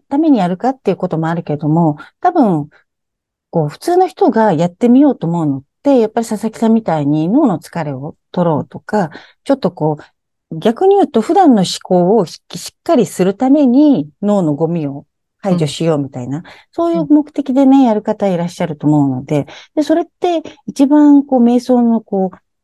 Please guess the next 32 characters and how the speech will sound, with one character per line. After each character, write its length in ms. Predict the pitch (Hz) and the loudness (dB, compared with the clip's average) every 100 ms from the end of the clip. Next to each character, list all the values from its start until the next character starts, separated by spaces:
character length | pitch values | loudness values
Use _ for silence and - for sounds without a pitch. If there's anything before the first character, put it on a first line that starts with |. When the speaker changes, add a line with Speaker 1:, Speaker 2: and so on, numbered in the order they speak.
| _ | _
Speaker 1:
入 100 | 208 | -2
り 120 | 220 | 0
口 200 | 226 233 | 0 0
の 140 | 233 220 | -2 -2
段 200 | 220 220 | -4 -6
階 260 | 214 208 | -4 -4
で、 380 | 190 208 160 135 - _ _ | -2 -2 -2 -6 -12 _ _
あ 100 | 156 | -8
の、 80 | 160 | -8
そ 120 | 294 | 0
れ 60 | 285 | 2
目 200 | 254 - | 2 -2
的 220 | 330 330 | -8 -8
に 80 | 330 | -6
し 100 | 349 | -4
な 100 | 381 | -4
く 60 | |
て 100 | - | -2
も 100 | 175 | -4
そ 140 | 151 175 | -2 -4
れ 60 | |
っ 40 | 175 | -4
て 160 | - 180 | -6 -6
ね、 160 | 185 | -4
で 140 | 175 185 | -4 -4
き 120 | 233 | -2
る 240 | 175 143 | -2 -4
は 220 | - - 147 | -8 -8 -4
ず 80 | |
な 140 | 156 165 | 0 0
の 180 | 135 139 | -2 -2
で、 300 | 147 135 | -2 -2